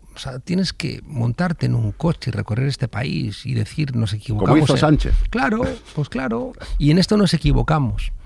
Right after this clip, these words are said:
Speaker 2: Ujú.
Speaker 1: Y en esto nos equivocamos. Lo, lo problema es que Sánchez lo hizo también como una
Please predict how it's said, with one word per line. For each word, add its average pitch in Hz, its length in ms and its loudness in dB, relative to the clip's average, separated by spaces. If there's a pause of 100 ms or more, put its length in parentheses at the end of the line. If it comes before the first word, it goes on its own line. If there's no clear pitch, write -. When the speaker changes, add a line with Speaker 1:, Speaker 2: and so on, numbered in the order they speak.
(120)
Speaker 2:
Ujú. - 320 -16
Speaker 1:
Y 139 180 0
en 147 80 4
esto 160 200 0
nos 175 140 4
equivocamos. 113 600 0
Lo, 90 100 -8 (200)
lo 98 80 -2
problema 98 300 -2
es - 60 -10
que 151 120 -2
Sánchez 156 340 0
lo 160 140 0
hizo 165 180 -2
también 151 320 -4
como 120 220 -6
una 131 180 -2